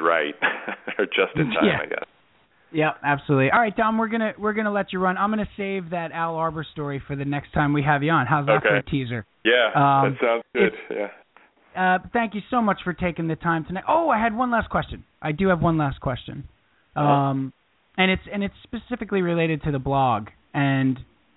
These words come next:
Speaker 2: Cal and I are also sort of fascinated by this. This is sort of what a part of our show i-, is how teams are covered and how, uh, the media treats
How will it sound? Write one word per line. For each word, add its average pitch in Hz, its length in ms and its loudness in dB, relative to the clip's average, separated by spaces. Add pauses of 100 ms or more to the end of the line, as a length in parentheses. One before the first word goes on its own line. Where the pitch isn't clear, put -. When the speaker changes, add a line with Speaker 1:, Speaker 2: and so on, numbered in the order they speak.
(400)
Speaker 2:
Cal 196 180 4
and 190 100 2
I 175 160 2
are 156 260 0
also 156 260 -2 (100)
sort 147 140 -2
of 135 60 -4
fascinated 127 560 -2
by 113 140 -2
this. 107 200 -6
This 139 160 -4
is 135 160 -8
sort 139 140 0
of 120 100 -2
what 127 220 0 (920)
a 175 80 2
part 233 300 0
of 180 80 0
our 165 160 0 (120)
show 143 380 -2
i-, 139 100 -8
is 135 300 -8
how 151 200 -4
teams 156 420 -6
are 139 160 -2
covered 113 480 -8
and 131 140 -8
how, 131 420 -2 (480)
uh, 127 340 -4
the 135 80 2
media 147 440 4
treats 139 320 -6